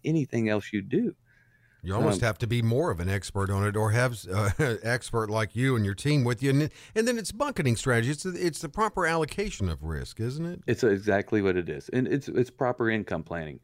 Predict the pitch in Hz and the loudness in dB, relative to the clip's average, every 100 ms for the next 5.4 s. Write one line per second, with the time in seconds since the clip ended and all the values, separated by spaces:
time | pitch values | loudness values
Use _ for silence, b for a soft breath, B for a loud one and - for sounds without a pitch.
0 | b 147 151 151 202 147 117 - 131 131 | b -2 0 2 0 0 -6 -2 2 2
1 | 123 110 110 104 95 90 107 101 113 107 | 2 0 0 0 0 2 2 2 0 0
2 | 101 95 123 131 127 135 139 139 147 - | 0 0 0 0 -2 0 0 0 -2 -6
3 | B B B 151 165 139 139 160 160 123 | B B B 0 0 0 0 -2 -2 0
4 | 165 165 110 123 - 131 120 104 123 151 | 0 2 0 0 2 4 4 2 0 0
5 | 107 107 - 123 | 0 -2 0 0